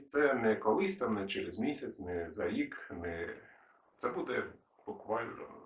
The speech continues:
за кілька днів, можливо. А, буде у нас Kingdom Come Deliverance. Е, я розумію, що її зараз, е,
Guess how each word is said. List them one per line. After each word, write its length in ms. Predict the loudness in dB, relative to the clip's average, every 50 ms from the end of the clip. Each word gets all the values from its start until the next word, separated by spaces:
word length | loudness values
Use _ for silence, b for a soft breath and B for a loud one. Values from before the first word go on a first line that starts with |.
| -18 -12
за 120 | -10 -10 -8
кілька 340 | -6 -6 -4 0 0 0
днів, 420 | 0 0 -4 -6 -6 -8 -10 -14 -20 _ _ _
можливо. 460 | -8 -8 -8 -8 -10 -10 -12 -12 -14 -16 -20 _ b b b b b b b b b b b b b _ _ _ _ _ _ _ _ _ _ _
А, 200 | -10 -6 -6 -6
буде 360 | -4 -4 -2 0 2 4 4 4
у 160 | 2 2 0
нас 440 | -2 -2 0 0 0 -2 -4 -8 _ _ _ _ -2
Kingdom 340 | 0 0 2 2 2 0 0
Come 280 | 0 2 2 2 0 -2
Deliverance. 640 | -4 -4 -4 -2 -2 -2 -2 -4 -4 -8 -10 -10 _ _ _ _ _ _ _ _ _ _ _ _ _ _ _ -8 -4
Е, 100 | -2 0
я 160 | 2 4 4 4
розумію, 420 | 4 4 2 0 0 0 0 -2
що 500 | -4 -4 -2 0 2 2 2 2 -2 B B B B B B B B B _ _ -10
її 320 | -10 -8 -6 -4 -4 -2
зараз, 600 | 0 0 0 0 0 -2 -2 -2 -2 -2 -4 -4 -6
е, 80 | -8